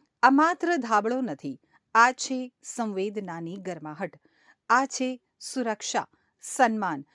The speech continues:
અને સહાનુભૂતિનો અહેસાસ. આ સેવા કાર્યમાં મુખ્ય મહેમાન તરીકે ગાંધીનગરના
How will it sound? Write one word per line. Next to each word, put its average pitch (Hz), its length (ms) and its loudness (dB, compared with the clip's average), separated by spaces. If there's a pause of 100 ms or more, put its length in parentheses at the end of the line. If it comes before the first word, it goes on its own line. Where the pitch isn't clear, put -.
(180)
અને 311 200 4
સહાનુભૂતિનો 214 1040 -4 (360)
અહેસાસ. 175 520 -6 (840)
આ 208 140 0
સેવા 226 300 -2 (100)
કાર્યમાં 254 500 0 (300)
મુખ્ય 254 280 -6
મહેમાન 220 460 -4
તરીકે 233 340 -4 (440)
ગાંધીનગરના 262 680 0